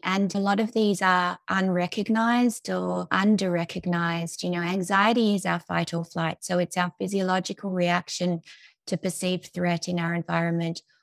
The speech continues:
or worry stories. And oftentimes, if we dig a little deeper, it's tapping into our underlying common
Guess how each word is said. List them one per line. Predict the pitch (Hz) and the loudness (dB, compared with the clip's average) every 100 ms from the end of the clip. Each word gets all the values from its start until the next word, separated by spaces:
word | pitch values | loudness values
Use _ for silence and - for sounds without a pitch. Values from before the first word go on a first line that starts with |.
| _ - | _ 0
or | 190 185 175 | 4 4 4
worry | 175 185 190 185 | 2 2 2 -2
stories. | - 185 185 180 175 180 185 - _ - - | -4 0 2 2 0 -2 -6 -14 _ -20 -4
And | 208 - | 0 0
oftentimes, | 202 202 233 226 - 202 190 190 190 - - _ | 0 -2 2 2 2 0 2 0 -4 -8 -16 _
if | 202 190 | -2 0
we | 185 | 2
dig | 220 196 | 2 2
a | |
little | 190 185 | 0 0
deeper, | 170 262 311 - 180 175 - - | 2 2 2 0 -2 -2 -2 -2
it's | 202 - - - - _ _ _ - | -2 -4 -18 -18 -20 _ _ _ -4
tapping | 254 247 285 269 | 2 2 6 6
into | 226 214 - 214 202 190 185 185 - | 6 4 2 -2 -2 -2 -2 -4 -4
our | 196 196 185 185 - | 2 2 4 0 -2
underlying | 196 196 190 190 185 185 185 185 180 - - | 0 0 2 0 2 0 0 0 -2 -4 -4
common | - 214 233 233 226 | 4 4 6 4 2